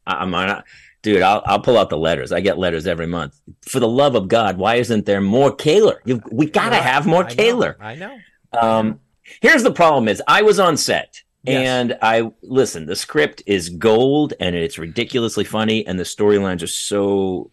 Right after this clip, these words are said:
Speaker 1: <sighs> here's what I also love. You guys let the guests all have their moments and be funny and they're not just, like, feeding you guys setups for punchlines. Like, it's such a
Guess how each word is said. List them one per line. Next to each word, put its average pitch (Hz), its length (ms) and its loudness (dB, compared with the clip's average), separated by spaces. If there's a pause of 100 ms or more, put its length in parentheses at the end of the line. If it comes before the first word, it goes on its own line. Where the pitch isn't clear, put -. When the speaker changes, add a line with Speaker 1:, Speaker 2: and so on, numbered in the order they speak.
(160)
Speaker 1:
<sighs> - 60 -14 (800)
here's 214 160 2
what 190 100 4
I 156 40 4
also 135 220 4
love. 107 160 2
You 120 80 0
guys 117 240 0
let 117 280 0
the 101 80 -2
guests - 800 -4
all 95 260 2
have 92 280 0
their 87 120 -4
moments 87 480 -6
and 82 80 -10
be 73 120 -12
funny 87 340 -8
and 78 100 -8
they're 73 80 -10
not 76 180 -8
just, - 280 -12
like, 65 300 -14
feeding 82 480 -6
you 80 140 -6
guys 76 360 -6
setups 78 340 -6
for - 140 -14
punchlines. 78 420 -12
Like, 98 160 -6
it's 120 180 -4
such - 360 -6
a - 100 -6